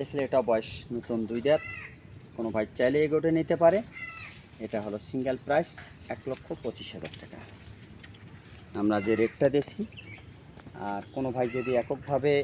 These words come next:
এই আমাদের আটটি কালেকশন নেয়, আজকে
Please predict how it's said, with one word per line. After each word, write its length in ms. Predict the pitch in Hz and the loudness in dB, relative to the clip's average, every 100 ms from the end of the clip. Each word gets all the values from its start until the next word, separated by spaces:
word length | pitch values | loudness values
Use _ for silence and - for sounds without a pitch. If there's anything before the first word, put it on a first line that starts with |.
| 135 - - - - | -2 -16 -20 -12 -6
এই 60 | 123 | -2
আমাদের 240 | 123 120 123 127 | 0 0 0 0
আটটি 220 | - 175 - | -2 -4 0
কালেকশন 380 | 143 135 139 120 | 0 -2 -6 -4
নেয়, 140 | 113 165 - - - - - - - - - - - 659 | -4 -6 -10 -20 -20 -20 -20 -20 -20 -20 -18 -16 -14 -12
আজকে 240 | - - | -10 -6